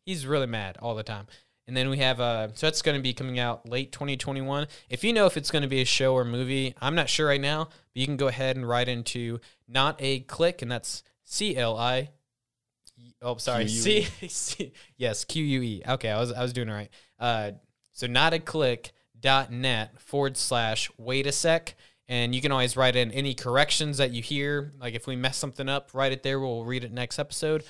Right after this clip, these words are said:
Speaker 1: Or if we just don't know something, you can help us out. So if you're listening to this and you know it,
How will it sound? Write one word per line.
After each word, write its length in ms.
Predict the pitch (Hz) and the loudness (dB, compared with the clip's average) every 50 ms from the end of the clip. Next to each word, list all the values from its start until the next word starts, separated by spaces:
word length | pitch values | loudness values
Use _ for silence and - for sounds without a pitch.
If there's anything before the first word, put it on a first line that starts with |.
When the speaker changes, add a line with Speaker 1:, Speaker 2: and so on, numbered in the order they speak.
| - - - _ - | -14 -20 -20 _ -4
Speaker 1:
Or 100 | 131 127 | -2 -2
if 100 | 123 - | -2 0
we 100 | 143 139 | -2 -2
just 200 | 143 139 135 135 | 0 -2 0 2
don't 240 | 147 139 131 120 117 | 2 2 2 2 0
know 160 | 120 127 143 | 2 2 2
something, 560 | - - 160 147 147 151 160 156 156 156 151 - | 2 2 0 0 0 0 -2 -2 -2 -2 -6 -8
you 100 | - 123 | -8 -4
can 80 | 123 127 | -2 0
help 220 | 123 135 127 - | 2 2 2 2
us 120 | 135 - 143 | 0 0 4
out. 280 | 143 165 180 180 - | 4 4 4 2 0
So 120 | - - 127 | 0 0 0
if 140 | 117 - 123 | 0 0 0
you're 80 | 123 | 0
listening 200 | 135 131 - 135 135 | 0 0 -2 -2 -2
to 40 | 143 | -2
this 120 | 139 - | -2 -2
and 140 | 131 123 123 | -2 0 2
you 100 | 139 170 | 2 4
know 260 | 185 196 202 202 147 | 6 8 8 8 8
it, 140 | 123 117 | 6 4